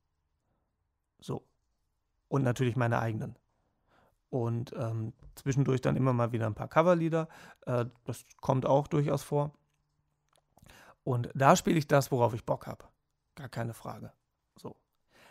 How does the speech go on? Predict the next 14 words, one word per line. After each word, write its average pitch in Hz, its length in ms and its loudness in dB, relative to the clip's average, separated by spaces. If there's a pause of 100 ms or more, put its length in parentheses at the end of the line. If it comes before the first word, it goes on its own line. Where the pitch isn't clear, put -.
(100)
Das 147 320 0 (400)
nur 135 180 0
mal 123 320 -4
hier 143 200 -4
noch 123 140 -4
zur - 180 -8
Erklärung, 123 560 -4
weil 113 120 -6
das - 220 -12
auch - 220 -12
hin 147 200 -6
und 135 200 -4
wieder 123 220 -4
mal 113 320 -6